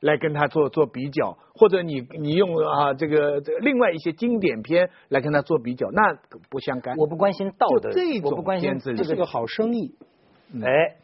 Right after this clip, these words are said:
Speaker 3: 你看我们在学校里面争论了很多年了，就是电影到底是什么？
Speaker 1: 嗯。
Speaker 3: 电影是什么呢？你是个，是个，是个艺术嘛，你还是一门生意。那么，那么早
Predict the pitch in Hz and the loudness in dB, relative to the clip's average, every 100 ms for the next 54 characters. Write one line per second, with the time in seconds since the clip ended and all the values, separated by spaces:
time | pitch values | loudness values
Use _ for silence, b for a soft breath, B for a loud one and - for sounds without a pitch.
0 | _ - 156 170 185 123 110 123 170 190 | _ -8 -2 2 2 0 -2 0 0 2
1 | 180 139 139 151 196 117 113 120 190 180 | 2 2 0 4 4 2 -4 -2 0 0
2 | 127 107 110 180 104 104 104 _ 175 185 | -2 -6 -4 -4 -4 -10 -14 _ -2 4
3 | 190 113 135 117 131 - - - _ - | 4 2 -4 -4 -8 -12 -18 -20 _ -20
4 | 170 226 170 131 156 147 165 147 139 165 | -10 -6 -4 -4 -4 -2 0 -2 2 4
5 | 156 143 - 156 135 127 139 135 156 131 | 4 2 -2 -2 -2 -2 -2 -2 -2 -4
6 | 113 104 - _ _ 135 123 131 160 131 | -6 -8 -14 _ _ -8 -4 -2 -2 -2
7 | 120 131 165 180 - b b b b b | -4 -6 -4 -4 -6 b b b b b
8 | 214 214 175 156 185 190 - | 4 6 6 4 4 2 4